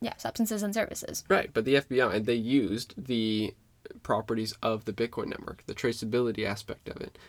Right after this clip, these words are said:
Speaker 2: the immutability aspect of it, to hold this person accountable for the wrongdoing that they were committing.
Speaker 1: Mm-hmm.
Speaker 2: And that's, that's good. That seems good to me. That seems <laughs> like they would not be, if this drug business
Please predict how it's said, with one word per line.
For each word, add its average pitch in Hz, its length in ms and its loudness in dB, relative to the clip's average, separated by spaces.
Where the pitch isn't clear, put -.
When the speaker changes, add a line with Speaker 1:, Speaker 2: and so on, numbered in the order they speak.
Speaker 2:
the 110 140 -2
immutability 117 720 2
aspect 107 420 -8
of - 140 -8
it, - 120 -8
to 131 420 4
hold 139 240 2
this 131 140 4
person 117 320 0
accountable 110 480 -2
for 113 140 0
the 107 100 0
wrongdoing 110 460 2
that 98 100 -4
they - 100 -4
were - 80 -4
committing. 110 440 -8
Speaker 1:
Mm-hmm. 220 420 0
Speaker 2:
And 110 240 0
that's, - 720 -6
that's 101 240 -4
good. 151 380 6
That 110 180 -2
seems 170 280 -2
good 101 200 0
to 101 80 -4
me. 110 220 -2
That 131 100 -2
seems 135 400 0
<laughs> - 0 -
like 123 380 2
they 123 80 4
would 135 200 4
not 139 160 6
be, - 80 0
if 123 160 -4
this 143 300 -4
drug 123 460 0
business 110 380 0